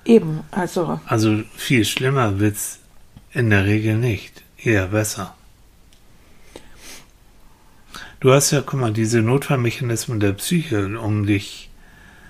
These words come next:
Speaker 2: ähm, am Leben zu erhalten, die haben ja eine Zeit lang auch Sinn gemacht,
Speaker 1: Mhm.
Speaker 2: aber irgendwann haben sie keinen Sinn mehr. Also du hast gelernt, so und so damit umzugehen.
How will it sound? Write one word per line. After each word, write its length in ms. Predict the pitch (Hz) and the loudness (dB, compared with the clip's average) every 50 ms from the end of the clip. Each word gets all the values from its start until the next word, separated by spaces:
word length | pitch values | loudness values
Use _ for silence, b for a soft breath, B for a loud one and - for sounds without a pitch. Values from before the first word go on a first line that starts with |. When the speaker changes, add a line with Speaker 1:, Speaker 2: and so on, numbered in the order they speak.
| b b b b - - - | b b b b -14 -6 -2
Speaker 2:
ähm, 580 | 113 107 104 101 101 98 98 98 101 107 104 - - - | 0 2 2 2 0 -2 -4 -4 -6 -8 -10 -14 -18 -10
am 240 | - 160 123 110 107 | -4 -2 -2 0 2
Leben 320 | 107 123 139 147 143 123 107 | 2 2 2 2 0 -2 -4
zu 340 | - - - - - 120 | -4 -8 -8 -8 -6 -2
erhalten, 680 | 117 110 92 90 95 95 98 104 104 147 127 120 117 113 | 0 2 2 2 2 2 2 0 0 -2 -2 -2 -2 -2
die 200 | 110 117 110 107 | -2 0 0 2
haben 160 | 110 117 120 117 | 2 2 0 0
ja 120 | 117 117 | 0 0
eine 240 | 117 113 113 113 107 | 0 -2 -2 -4 -4
Zeit 240 | - - 123 113 113 | -2 0 0 0 0
lang 140 | 117 117 | 0 -2
auch 140 | 110 110 110 | 0 -2 -2
Sinn 260 | 110 - 131 120 117 | 0 0 0 0 2
gemacht, 280 | 104 98 92 92 92 196 | 0 0 0 0 4 6
Speaker 1:
Mhm. 60 | 208 | 8
Speaker 2:
aber 220 | 202 - 208 - 107 | 8 8 8 6 6
irgendwann 440 | 110 113 113 113 113 113 113 113 | 2 0 0 0 0 -2 0 0
haben 180 | 104 107 113 113 | -2 -2 -2 0
sie 100 | 113 110 | -2 -2
keinen 320 | 104 - - 110 101 98 98 | -2 -2 -2 0 0 0 -2
Sinn 140 | 101 - - - - | -4 -8 -14 -20 -20
mehr. 200 | - - - - - B B B B B B B B B B B B B B B | -20 -18 -18 -18 -20 B B B B B B B B B B B B B B B
Also 240 | B 113 107 113 110 | B -4 0 0 0
du 160 | 104 110 104 | 2 2 2
hast 220 | 101 101 - - | 2 0 -2 -4
gelernt, 480 | - 110 98 95 98 107 117 135 135 127 | -4 -2 0 0 2 2 2 0 -2 -2
so 140 | - - 117 | -2 -2 0
und 220 | 113 113 110 104 | 0 0 -2 -2
so 220 | - 123 117 113 110 | -2 0 2 2 2
damit 320 | 107 113 107 107 104 117 | 0 0 -2 -2 -2 -2
umzugehen. 560 | 117 101 101 98 - - - 104 90 85 80 | -2 -2 -2 -4 -4 -6 -6 -6 -6 -6 -6